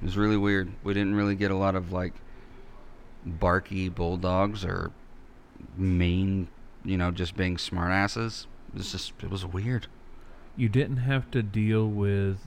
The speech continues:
Speaker 2: the same type of stuff that you guys had to deal with, with the Ole Miss. Like, it wasn't
Speaker 1: Yes.
Speaker 2: Yeah.
Speaker 1: Yes. I don't know, it was weird. But it was a fun day. It was a fun day.
Speaker 2: Heck yeah.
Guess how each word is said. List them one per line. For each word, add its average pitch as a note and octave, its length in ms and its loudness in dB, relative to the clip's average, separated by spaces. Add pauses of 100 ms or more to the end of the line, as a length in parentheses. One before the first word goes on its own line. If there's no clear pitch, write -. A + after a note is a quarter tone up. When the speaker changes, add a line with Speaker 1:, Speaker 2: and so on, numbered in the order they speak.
(160)
Speaker 2:
the F#2+ 160 0
same G#2+ 380 0
type G#2 260 -4
of F#2+ 120 -2
stuff F#2+ 360 -4
that F#2+ 120 -8
you F#2+ 140 -4
guys F#2 320 -4
had F#2 180 -4
to F2 60 -8
deal F2+ 260 -2
with, F2+ 320 -2
with F2 260 -6
the D#2+ 200 -6
Ole E2+ 160 -6
Miss. D#2+ 520 -10 (360)
Like, F#2+ 220 -4
it - 80 -4
wasn't F2+ 420 -4 (380)
Speaker 1:
Yes. - 300 -6 (580)
Speaker 2:
Yeah. F2+ 180 -2 (560)
Speaker 1:
Yes. - 300 -8 (1500)
I - 60 0
don't F#2 120 4
know, F2 160 0
it - 20 -2
was D#2+ 120 -6
weird. E2 260 -6 (220)
But C#3 100 0
it E3+ 40 4
was F3 100 0
a D#3 40 -8
fun F3 180 2
day. D#3 180 0 (360)
It - 40 -8
was B2+ 120 -8
a C3 40 -10
fun B2+ 240 -6
day. G2 160 -4 (2000)
Speaker 2:
Heck - 220 -4
yeah. E2+ 180 -2